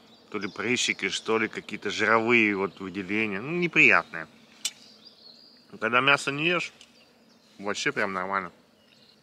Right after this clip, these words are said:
Ножик вчера с мотоцикла.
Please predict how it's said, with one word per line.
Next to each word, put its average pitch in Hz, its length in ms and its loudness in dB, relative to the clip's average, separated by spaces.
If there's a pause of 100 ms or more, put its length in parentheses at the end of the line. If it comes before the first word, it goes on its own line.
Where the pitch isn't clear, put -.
(1500)
Ножик 135 400 2
вчера 113 280 2
с - 120 -8
мотоцикла. 113 600 -4